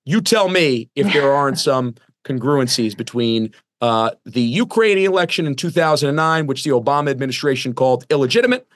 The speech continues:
Speaker 1: and what happened in twenty twenty. But again, the media has said that they're gonna go with the narrative, and the narrative is
Speaker 2: Yeah.
Speaker 1: that it's the most secure election in history. Most secure election in history.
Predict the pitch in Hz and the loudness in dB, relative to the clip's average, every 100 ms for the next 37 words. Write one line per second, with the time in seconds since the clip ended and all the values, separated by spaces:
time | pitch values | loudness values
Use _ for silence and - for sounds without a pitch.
0 | _ _ _ - 139 139 127 139 135 131 | _ _ _ -6 0 0 0 -2 -2 -4
1 | 117 - - 120 113 - 113 104 - 127 | -4 -8 -4 -2 -2 -2 -2 -4 -4 -2
2 | 104 190 185 311 196 135 - _ _ _ | 0 -2 0 0 0 -4 -10 _ _ _
3 | 165 180 214 214 196 175 165 - 156 143 | -4 -2 0 2 2 2 2 2 2 2
4 | 143 - 117 139 135 135 - _ - 120 | -2 -14 -2 0 0 -4 -14 _ -6 -4
5 | 120 117 202 208 190 180 175 170 165 - | 0 2 2 2 2 2 2 2 -2 -6
6 | - 117 113 117 147 147 143 135 - 139 | -6 -4 -2 0 2 2 2 0 -4 0
7 | 131 123 117 - _ 160 147 208 277 269 | 2 2 -2 -10 _ -4 0 2 2 2
8 | 240 190 262 247 247 247 - 226 202 202 | 0 2 4 4 4 2 0 -2 -2 -10
9 | _ _ _ - 165 202 202 170 113 78 | _ _ _ -2 2 2 2 -2 -4 -6
10 | _ _ _ _ 285 - - 294 285 277 | _ _ _ _ 0 0 0 2 2 2
11 | 277 285 - 156 92 | 0 -2 -2 -2 -4